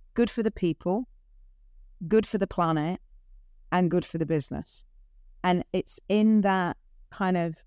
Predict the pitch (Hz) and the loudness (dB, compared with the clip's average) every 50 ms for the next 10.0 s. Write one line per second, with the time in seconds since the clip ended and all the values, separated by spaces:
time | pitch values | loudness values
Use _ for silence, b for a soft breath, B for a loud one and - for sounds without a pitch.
0 | _ - 202 196 202 208 196 208 190 165 170 165 165 160 151 147 147 143 143 147 | _ -4 0 2 2 4 4 2 2 0 0 -2 -2 -2 -2 -4 -4 -6 -6 -8
1 | - - - - 160 175 165 - - 175 170 175 160 - - 185 160 170 170 170 | -10 -12 -12 -4 0 0 0 0 -2 -2 -2 -2 -2 -2 -2 -2 0 0 0 0
2 | 160 156 151 156 147 - - 185 175 - 180 - - - - - - - - - | 0 0 0 -2 -2 0 0 0 0 0 -2 -8 -14 -18 -20 -20 -20 -20 -20 -20
3 | _ _ _ - 196 190 185 165 185 - - - 247 254 277 277 262 202 151 185 | _ _ _ -2 0 0 2 2 0 -2 -2 0 2 2 4 4 4 4 2 0
4 | 185 175 - - 196 175 - - 190 185 175 165 - - - - - - - 180 | -2 -4 -4 -4 -6 -4 -2 0 0 0 0 0 -4 -8 -12 -12 -10 -6 -2 -2
5 | 175 170 165 - - - 170 175 175 180 185 190 208 220 220 208 202 196 185 175 | 0 -2 -2 -4 -6 -4 -2 -2 0 0 2 2 2 2 2 2 0 0 -2 -6
6 | - - - - 180 196 226 233 - _ - - - 170 147 - - - - 185 | -10 -14 -8 -2 2 2 2 2 0 _ -8 -4 -2 -2 -2 -4 -6 -6 -2 -2
7 | 180 - - 180 175 160 - - - - 180 180 170 156 - 185 202 240 233 240 | -2 0 0 -2 -2 -4 -6 -10 -4 -2 0 0 0 2 2 2 2 2 2 2
8 | 196 170 151 - - - 165 170 165 160 156 151 147 185 185 165 180 170 170 170 | 0 0 -2 -4 -8 -4 -2 0 0 0 0 0 0 0 0 0 0 0 0 0
9 | 165 156 - - 165 160 - - 190 208 220 208 190 - - 160 147 143 - | 0 -2 -4 -6 -8 -8 -6 -4 -2 -2 0 -2 -2 -4 -4 -6 -6 -6 -6